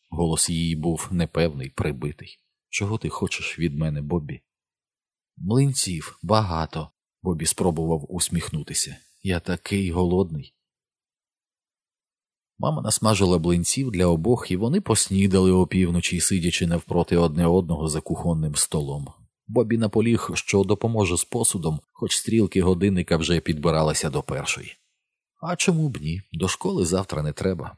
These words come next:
можна спати скільки влізе. Коли мама випускала воду з мийки, а Бобі клав на місце останню срібну виделку, на Колонія-стріт у темряву нового дня загавкав Баузер. Гав, гав, гав, гав.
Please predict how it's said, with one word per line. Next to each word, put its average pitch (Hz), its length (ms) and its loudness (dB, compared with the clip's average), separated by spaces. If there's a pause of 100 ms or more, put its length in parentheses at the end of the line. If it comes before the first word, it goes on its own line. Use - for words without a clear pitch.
можна 95 380 -2
спати 92 380 -2
скільки 80 520 -2
влізе. 69 380 -8 (1300)
Коли 147 240 -2
мама 135 260 0
випускала 120 560 2
воду 107 280 2
з 82 80 0
мийки, 110 560 0
а 82 160 -4
Бобі 87 360 0
клав 87 340 2
на 82 100 0
місце 80 360 0
останню 78 520 0
срібну 78 480 -2
виделку, 90 640 2
на 85 220 -4
Колонія-стріт 123 880 0
у 101 60 -2
темряву 80 580 0
нового 78 380 0
дня 80 300 -2
загавкав 71 640 -4
Баузер. 64 500 -4 (220)
Гав, 117 280 0
гав, 107 180 0 (200)
гав, - 200 -10 (300)
гав. - 240 -14